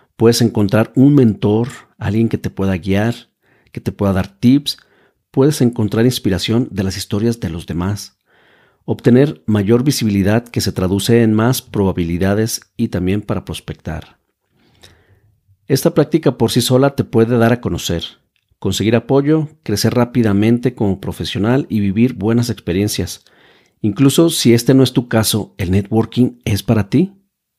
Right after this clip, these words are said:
Absolutamente sí. El networking no se limita solamente a los negocios.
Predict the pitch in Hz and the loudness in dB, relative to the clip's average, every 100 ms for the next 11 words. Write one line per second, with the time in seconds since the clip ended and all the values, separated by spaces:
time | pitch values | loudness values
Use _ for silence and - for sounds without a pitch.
0 | _ _ - 104 - 101 98 113 110 110 | _ _ -12 -10 -4 -4 -2 0 0 0
1 | - 107 - 98 82 _ _ _ _ _ | -4 -4 -2 -4 -8 _ _ _ _ _
2 | _ _ _ _ - 107 147 - 151 151 | _ _ _ _ -6 -2 0 0 -2 0
3 | 156 - 120 123 139 131 120 123 123 123 | -6 -2 0 0 2 2 2 0 -2 0
4 | 117 117 110 87 78 98 - 80 - | 0 0 -4 -4 -8 -10 -12 -14 -18